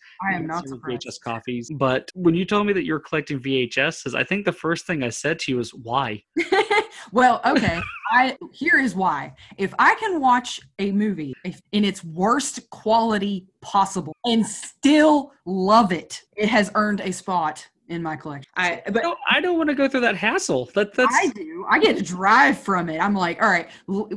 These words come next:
Speaker 1: just, you know, a little tidbit here of how extreme. I got on a tangent here a while back, um, during quarantine. It's like, you know,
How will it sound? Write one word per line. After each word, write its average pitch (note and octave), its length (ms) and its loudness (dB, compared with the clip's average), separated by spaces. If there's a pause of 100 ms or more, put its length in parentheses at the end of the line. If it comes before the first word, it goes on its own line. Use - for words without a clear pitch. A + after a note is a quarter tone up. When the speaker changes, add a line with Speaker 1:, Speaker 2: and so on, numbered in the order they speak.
(280)
Speaker 1:
just, - 380 -4
you A3+ 140 2
know, F3 220 -2
a G3 60 -2
little F#3+ 280 -2
tidbit F3 380 -6
here E3 240 -8
of D3+ 80 -12
how E3 180 -4
extreme. E3+ 420 -8 (120)
I F3+ 100 2
got A#3 160 0
on G3+ 80 0
a F#3+ 40 -6
tangent F#3+ 560 -4
here F3+ 200 -10
a E3 40 -8
while E3 180 -4
back, D#3 480 -4
um, D3+ 480 -8
during D#3+ 260 -8
quarantine. F3 380 -8
It's D3 80 -12
like, D3+ 240 -10
you F3 120 -4
know, D3+ 280 -6